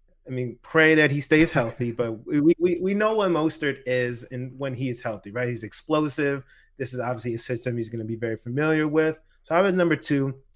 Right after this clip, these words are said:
Michel is interesting to me, right? Because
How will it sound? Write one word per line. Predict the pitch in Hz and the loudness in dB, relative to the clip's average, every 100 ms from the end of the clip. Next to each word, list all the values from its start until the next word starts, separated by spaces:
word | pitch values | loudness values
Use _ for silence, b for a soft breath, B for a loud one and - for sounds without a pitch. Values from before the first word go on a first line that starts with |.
| _ - | _ -6
Michel | 156 - 285 262 | -6 0 2 4
is | 202 | 2
interesting | 143 147 127 123 117 110 | 0 -2 -2 -4 -6 -6
to | - | -8
me, | 95 55 135 | -10 -10 -6
right? | 160 - | -6 -4
Because | - 151 | 2 2